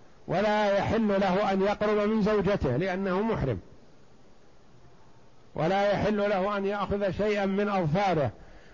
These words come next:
ولا من شعره لأنه محرم، وهكذا حتى يؤدي نسكه. ولا يخرج المرء من هذا النسك إلا بأحد أمرين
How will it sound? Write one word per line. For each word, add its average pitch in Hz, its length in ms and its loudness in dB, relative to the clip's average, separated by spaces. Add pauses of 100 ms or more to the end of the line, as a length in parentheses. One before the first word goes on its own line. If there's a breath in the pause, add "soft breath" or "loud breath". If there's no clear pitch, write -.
(120)
ولا 190 300 2
من 202 180 2
شعره 165 520 0 (120)
لأنه 170 380 0
محرم، 156 340 -2 (1400)
وهكذا 175 640 0
حتى 180 420 0
يؤدي 196 440 0
نسكه. 127 420 -2 (500 loud breath)
ولا 247 500 2
يخرج 175 300 2 (340)
المرء 185 480 0 (480 loud breath)
من 190 180 2
هذا 214 300 2
النسك 226 460 2 (360 loud breath)
إلا 202 280 0
بأحد 180 460 0
أمرين 147 560 -2